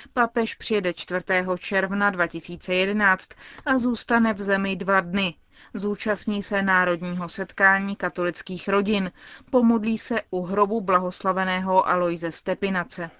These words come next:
Chorvatsko, kde žije čtyři a půl milionu obyvatel, je z devadesáti procent tvořeno katolíky.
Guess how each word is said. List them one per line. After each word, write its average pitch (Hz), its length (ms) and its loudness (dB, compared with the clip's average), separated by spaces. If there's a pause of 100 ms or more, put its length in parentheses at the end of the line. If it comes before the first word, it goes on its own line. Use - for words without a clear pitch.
(320)
Chorvatsko, 208 680 2
kde 202 200 2
žije 202 180 0
čtyři 196 380 -2
a 190 60 0
půl 202 220 0
milionu 185 460 0
obyvatel, 202 640 2 (300)
je 262 180 4
z 208 60 -2
devadesáti 220 720 0
procent 208 560 -2
tvořeno 180 560 -2
katolíky. 202 840 0